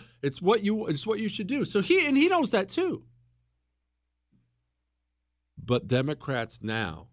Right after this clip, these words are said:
this is actually frightening when you think about it. They're so petrified of their absolutely radical leftist base that it doesn't allow them to take an obvious stance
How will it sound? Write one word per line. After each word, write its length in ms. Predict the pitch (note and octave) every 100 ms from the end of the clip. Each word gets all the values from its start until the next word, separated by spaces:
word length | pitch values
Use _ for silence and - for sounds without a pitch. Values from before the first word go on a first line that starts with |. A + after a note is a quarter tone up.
| -
this 160 | A#2
is 120 | D#3+ E3
actually 240 | E3 F#3+
frightening 420 | - A#2 G#2 F2
when 80 | D#2+
you 60 | F2
think 240 | G2+ F2+
about 240 | E2 D2+
it. 80 | C#2+ - _ _ _ _ _ _ _ _ _ _ _ _ _ E2+
They're 320 | B2 C3+ C#3+
so 580 | - - C3+ C3+ E3 F#3 _ -
petrified 880 | - D#3+ D#3 A#2+ F#2 F2 C#2+ C2 - _ _ _ _ _ _ _ -
of 280 | A#2 G#2+ F#2+
their 380 | C3 C3 A#2+ - _
absolutely 840 | C3 C#3 D3 - D#3 C#3+ C#3 C3 A2
radical 840 | F2 F2 A#2 B2 C#3+ C#3 D3+ A2
leftist 520 | F#2+ B2 - C3+ -
base 580 | - F#2+ C#3 - - - _ _ _ _ _ _ _ _ _ _ _ _ _ _ -
that 240 | A#2+ -
it 360 | D#3+ D#3 D3+ G#2+
doesn't 440 | C#3+ D3 F#3 G3 -
allow 520 | B2 A#2 A#2 A#2+ B2+
them 340 | G#2+ G2 F#2+
to 140 | F#2 A2
take 340 | - A#2 A2+
an 140 | G#2 G#2+ -
obvious 600 | A2 A2+ A#2 C3+ C3 B2+
stance 560 | - - A2 G#2+ G#2